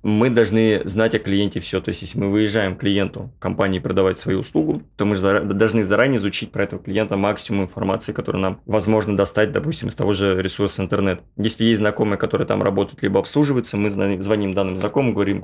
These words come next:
как вам, что это, как компания и так далее. Стараемся узнать больше информации, потому что эта информация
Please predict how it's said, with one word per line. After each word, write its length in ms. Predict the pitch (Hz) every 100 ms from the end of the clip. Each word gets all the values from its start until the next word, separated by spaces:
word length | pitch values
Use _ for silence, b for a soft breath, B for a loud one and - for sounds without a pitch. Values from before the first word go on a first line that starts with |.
| -
как 240 | 113 -
вам, 160 | 107 98
что 200 | - 104
это, 160 | 98
как 180 | - 120
компания 320 | 101 95 101
и 40 | 92
так 160 | 95
далее. 240 | 95 95 -
Стараемся 300 | - 110 107
узнать 200 | - 98
больше 240 | 95 92 -
информации, 380 | 98 120 131 -
потому 220 | 101 98
что 120 | 110
эта 100 | 127
информация 540 | - 107 127 - 101